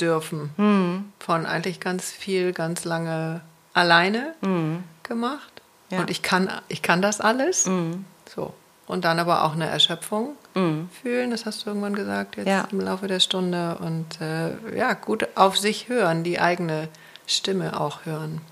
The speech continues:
Speaker 2: Ja, das ist ja
Speaker 1: Oder
Speaker 2: neben
Speaker 1: den
Speaker 2: allem Coach sein und unterrichten und Menschen
Speaker 1: Mhm.
Speaker 2: helfen auch immer noch diese Facette, ich bin Unternehmerin
Speaker 1: Mhm.
Speaker 2: und muss als Freiberuflerin mein Leben gestalten oder darf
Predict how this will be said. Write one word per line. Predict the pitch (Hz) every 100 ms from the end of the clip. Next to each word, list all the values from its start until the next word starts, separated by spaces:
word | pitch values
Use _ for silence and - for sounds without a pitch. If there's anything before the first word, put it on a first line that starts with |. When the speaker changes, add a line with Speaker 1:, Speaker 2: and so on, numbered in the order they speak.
| -
Speaker 2:
Ja, | 202 190 - - - - - - -
das | 180 -
ist |
ja | 196
Speaker 1:
Oder | 190
Speaker 2:
neben | 190
Speaker 1:
den | 185
Speaker 2:
allem | 185 185 185 180 175
Coach | - 202 220 220
sein | - 196 190 190
und | -
unterrichten | 175 - 175 202 - 196
und | 165
Menschen | 175 185 190 208
Speaker 1:
Mhm. | 185
Speaker 2:
helfen | 185 185 202 185 - - - - - - -
auch | -
immer | - 196 190
noch | 185 170
diese | 196 175
Facette, | 175 185 180 - 185 190 180 180
ich | - -
bin | 180
Unternehmerin | 175 175 175 170 180 202 202 214 226 240 233
Speaker 1:
Mhm. | 165
Speaker 2:
und | 180 185 180 -
muss | 185 160
als | 165
Freiberuflerin | - 170 175 180 190 - 196 185 185
mein | 180 180
Leben | 190 226 202
gestalten | 180 - 165 160 160
oder | 165 165 165 165 -
darf | - 156 233 175 160 -